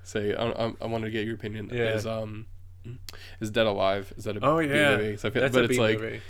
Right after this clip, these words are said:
Speaker 2: I think that's a B movie.
Speaker 1: That's a, yeah, I think it
Speaker 2: Yeah,
Speaker 1: is.
Speaker 2: that's
Speaker 1: Yeah,
Speaker 2: a good
Speaker 1: it's
Speaker 2: movie.
Speaker 1: so ridiculous.
Speaker 2: It's great.
Speaker 1: <laughs>
Speaker 2: No, another one I
Speaker 1: It's
Speaker 2: was thinking of is,
Speaker 1: insane.
Speaker 2: like, kinda along those, the same lines. Yeah.
Speaker 1: That's awesome. Yeah.
Speaker 2: Yeah.
Speaker 1: We'll do, yeah, we'll do, we'll come back to that, uh, in our, our,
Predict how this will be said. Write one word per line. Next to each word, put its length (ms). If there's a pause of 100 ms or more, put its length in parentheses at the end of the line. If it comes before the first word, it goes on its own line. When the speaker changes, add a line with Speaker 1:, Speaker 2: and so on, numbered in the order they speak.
(120)
Speaker 2:
I 80
think 160
that's 140
a 40
B 120
movie. 200
Speaker 1:
That's 180
a, 100
yeah, 200
I 40
think 160
it 60
Speaker 2:
Yeah, 60
Speaker 1:
is. 200
Speaker 2:
that's 120 (120)
Speaker 1:
Yeah, 40
Speaker 2:
a 20
good 220
Speaker 1:
it's 100
Speaker 2:
movie. 240
Speaker 1:
so 20
ridiculous. 540
Speaker 2:
It's 60
great. 320
Speaker 1:
<laughs> 180
Speaker 2:
No, 420 (340)
another 160
one 120
I 40
Speaker 1:
It's 100
Speaker 2:
was 0
thinking 240
of 60
is, 60
Speaker 1:
insane. 120
Speaker 2:
like, 160
kinda 160
along 220
those, 200 (100)
the 80
same 200
lines. 340
Yeah. 200 (220)
Speaker 1:
That's 140
awesome. 480
Yeah. 140
Speaker 2:
Yeah. 120 (180)
Speaker 1:
We'll 100
do, 140
yeah, 120
we'll 120
do, 200 (480)
we'll 100
come 120
back 180
to 80
that, 340
uh, 240 (440)
in 80
our, 220
our, 140